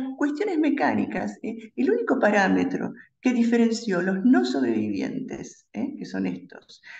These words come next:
de los sobrevivientes a lo largo de los siete días, eh, que nosotros analizamos los pacientes, fue la driving pressure también. O sea, hace más de veinte años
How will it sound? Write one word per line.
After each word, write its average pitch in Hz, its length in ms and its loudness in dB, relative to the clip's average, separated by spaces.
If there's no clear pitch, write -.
de 202 60 -2
los 202 140 -2
sobrevivientes 214 840 2
a 233 80 4
lo 233 80 4
largo 320 280 0
de 226 80 -2
los 190 180 -6
siete 208 420 -4
días, 113 500 -4
eh, 190 180 -8
que 185 120 -6
nosotros 190 360 -6
analizamos 185 520 -2
los 180 100 -6
pacientes, - 480 -2
fue 208 80 -6
la 190 80 -2
driving 95 320 0
pressure - 380 -6
también. - 400 -4
O 202 100 -2
sea, 202 360 0
hace 190 200 -4
más 240 440 2
de 180 160 -4
veinte 208 260 2
años 240 320 2